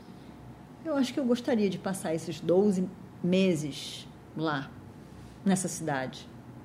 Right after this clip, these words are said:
Virata. Ok, tá decidido. Vamos, vamos pra Virata. Agora,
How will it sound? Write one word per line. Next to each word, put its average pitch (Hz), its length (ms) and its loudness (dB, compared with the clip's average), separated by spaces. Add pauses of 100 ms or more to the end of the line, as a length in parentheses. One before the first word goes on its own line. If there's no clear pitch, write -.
(140)
Virata. 156 640 4 (1800)
Ok, 247 460 6
tá 226 80 6
decidido. 160 500 4 (400)
Vamos, 185 760 0
vamos 208 260 4
pra 175 140 0
Virata. - 500 -4 (1080)
Agora, 202 600 8